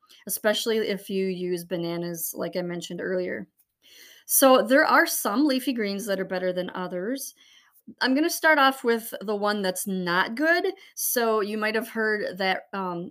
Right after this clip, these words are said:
iceberg lettuce is bad for you, not bad for you, but it's one of the worst, <laughs> if you could say worst, types of lettuces because it's got the least number of nutrients and minerals in it.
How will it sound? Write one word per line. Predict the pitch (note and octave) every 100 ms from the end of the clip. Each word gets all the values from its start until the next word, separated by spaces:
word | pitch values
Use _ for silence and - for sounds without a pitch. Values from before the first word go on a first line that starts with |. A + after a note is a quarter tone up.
| -
iceberg | B3 D4+ - D4 C#4
lettuce | C4+ C4+ C4+ -
is | A3+
bad | A#3+ A#3+ A#3
for | B3
you, | A3+ -
not | G#3+ G3
bad | F#3+ F3+ F#3
for |
you, | F#3+ F3+
but | F#3 F3
it's | G3 G3 -
one | C4+ C#4
of | A#3
the | G#3+ F#3 _ -
worst, | F#3+ G3+ G3 - -
<laughs> |
if | A3 -
you | F#3+
could | G#3 F#3
say | - F3+
worst, | F3 F#3 F#3 - - - - - -
types | - G3+ -
of | G3 F3+
lettuces | G3 A3+ A3+ F#3 E3+
because | F#3 F3 - F#3+ F3 -
it's | G3 - - - _ _ _ _ _ F#3+
got | G3 F#3+
the | G3+
least | F#3+ C4 C#4+ - -
number | G#3 G#3+ G3+
of | F3 F#3+ F#3 F3+ F#3+ -
nutrients | G#3 G#3 G#3 F#3 F#3 -
and | F3+
minerals | F#3 F#3 F#3 F#3
in | F3+
it. | F3+